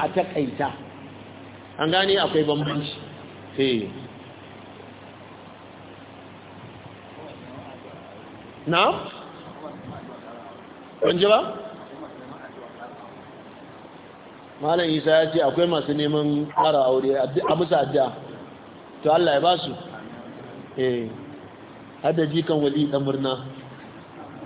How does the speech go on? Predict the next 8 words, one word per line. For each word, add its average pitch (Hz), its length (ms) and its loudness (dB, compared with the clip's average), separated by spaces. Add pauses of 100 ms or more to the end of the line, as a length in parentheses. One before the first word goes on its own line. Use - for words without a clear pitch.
(400)
<laughs> - 1600 -8
Allah 175 320 10
ya - 80 6
kubutar 196 400 8
da 175 80 6
shi. 143 220 2 (600)
<laughs> - 1000 -4 (3500)
Ah, 107 400 2